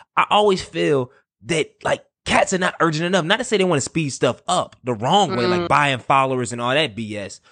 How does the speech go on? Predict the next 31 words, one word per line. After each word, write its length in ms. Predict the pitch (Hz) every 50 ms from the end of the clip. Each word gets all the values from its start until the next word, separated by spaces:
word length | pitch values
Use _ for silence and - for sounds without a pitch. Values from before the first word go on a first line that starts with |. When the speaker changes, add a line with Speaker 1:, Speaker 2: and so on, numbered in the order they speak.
| _ _ -
Speaker 1:
but 100 | 156 180
I'm 80 | 196 226
Speaker 2:
Mm-hmm. 80 | 233
Speaker 1:
talking 180 | 233 247 247 160
about 220 | 160 147 139 - -
urgent 340 | 185 202 202 185 151 175 165
and 100 | 156 151 - -
executing. 720 | 156 151 - - 143 131 - - - 156 156 135 117 110
That's 240 | 135 156 170 - -
why 220 | 151 147 143 139
this, 140 | 143 147 208
I 40 | 214
Speaker 2:
Mm-hmm. 300 | 214 226 240 254 254 131
Speaker 1:
know 80 | 143 139
you're 100 | 143 131
gonna 120 | 139 131
be 100 | 120 120
good 140 | 113 131 117
in 40 | 120
this 100 | 117 110
podcast. 360 | - 156 147 143 123 127 120
I'm 80 | 127 123
like, 160 | 127 110 - _ - _ _ _ _
execute. 540 | - 190 196 190 160 165 - - 147 123 - - _ -
So 80 | 165 151
how 160 | 185 220 247
can 140 | - 220 208
we 60 | 214
Speaker 2:
Mm-hmm. 120 | 233 240 262
Speaker 1:
become 220 | 269 - 165 160
more 180 | 160 156 -